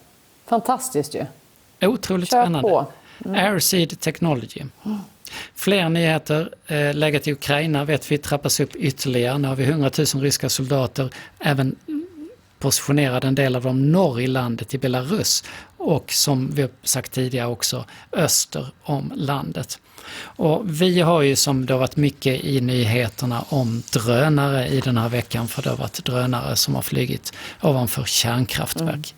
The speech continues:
Speaker 1: Mm.
Speaker 2: i Sverige och som man då gissar är ryska. Och här har ju frågan uppstått i veckan, hur bekämpar man
Speaker 1: Mm.
Speaker 2: egentligen en drönare? Vet du det, Jasmin?
Speaker 1: Nej,
Speaker 2: Hur,
Speaker 1: med
Speaker 2: hur
Speaker 1: andra drönare?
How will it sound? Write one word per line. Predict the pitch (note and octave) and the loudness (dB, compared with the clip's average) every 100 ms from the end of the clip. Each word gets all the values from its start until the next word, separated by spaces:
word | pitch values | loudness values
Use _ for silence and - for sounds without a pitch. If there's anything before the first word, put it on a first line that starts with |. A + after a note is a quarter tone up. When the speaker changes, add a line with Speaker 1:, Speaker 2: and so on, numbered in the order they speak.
| - | -2
Speaker 1:
Mm. | D#3 | 0
Speaker 2:
i | C3+ | 0
Sverige | - - D3 - E3+ C#3+ - | 0 0 0 -2 -2 -4 -6
och | - - D3 C#3 | -14 -4 -2 0
som | - C#3+ | 0 0
man | A#2+ A#2 | 0 -2
då | B2+ | -6
gissar | B2 B2+ - C#3 - | -6 -2 -2 -2 -8
är | - B2 C3+ C4+ E3+ | -8 -8 -8 -10 -4
ryska. | C#3+ C#3+ - - D3+ - _ _ - - - - - - | 0 2 0 -2 -10 -10 _ _ -20 -16 -14 -12 -14 -14
Och | - F3+ | -2 0
här | C3 - G#3+ C#3+ | 2 2 2 2
har | C3+ D3+ | 2 4
ju | B2+ | 2
frågan | - C#3 C#3 C3+ A#2+ D4 | 0 2 2 2 -2 -4
uppstått | C3+ - - B2 - A#4 | -2 -2 -2 -4 -6 -4
i | G#3+ C3+ | -2 0
veckan, | B2 B2 - G#2+ A#2+ - - | 0 -4 -2 -4 -4 -8 -2
hur | G#3+ B2 | 0 0
bekämpar | - - - B2 - | 0 0 0 0 -4
man | A#2+ B2 | -6 -4
Speaker 1:
Mm. | D3 | 0
Speaker 2:
egentligen | G3+ G#3 - A#2 - | 0 0 -2 -10 -2
en | C#3+ C3 | 0 0
drönare? | - G2+ G2+ F3+ G#3+ E3 G#2 - C#3 _ _ _ _ | 0 -2 2 2 2 0 -4 -6 -8 _ _ _ _
Vet | G3 G3 | 0 0
du | G3+ | 0
det, | A3 | -2
Jasmin? | B2+ G#2+ F#3+ | -2 -2 0
Speaker 1:
Nej, | A3+ | 2
Speaker 2:
Hur, | C4 | 2
Speaker 1:
med | C4 A#3 | 0 2
Speaker 2:
hur | |
Speaker 1:
andra | B3+ G3+ G3 | 2 2 0
drönare? | G3+ A#3 B3 E3+ D2+ D3 | 2 2 2 0 0 -4